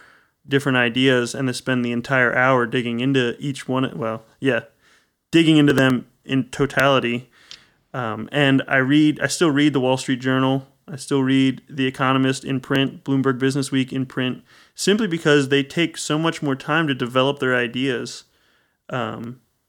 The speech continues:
and because of that, when I do spend time on Facebook and I see people yelling at each other, you know, "You're an idiot. No, you're an idiot. No, you're all idiots." Like,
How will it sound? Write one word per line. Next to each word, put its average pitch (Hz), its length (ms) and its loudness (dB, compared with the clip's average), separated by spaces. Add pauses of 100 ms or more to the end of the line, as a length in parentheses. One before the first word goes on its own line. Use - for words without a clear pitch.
(100)
and 147 160 2
because 156 420 2
of 143 140 0
that, 117 380 0 (360)
when 135 160 0
I 123 100 2
do 139 220 -2
spend 156 260 -2
time 123 220 -6
on 113 80 -6
Facebook 120 480 -8
and 135 100 -6
I 120 60 -6
see 170 240 -6
people 135 320 -4
yelling 120 340 -2
at 117 140 -4
each 117 160 -10
other, 123 360 -4 (320)
you 127 100 -6
know, 113 320 -6 (160)
"You're 190 260 4
an 175 100 2
idiot. 190 340 4
No, 208 200 4
you're 208 260 4
an 190 100 2
idiot. 160 340 2
No, 226 180 0
you're 214 180 2
all 220 180 4
idiots." 151 520 0 (460)
Like, - 220 -10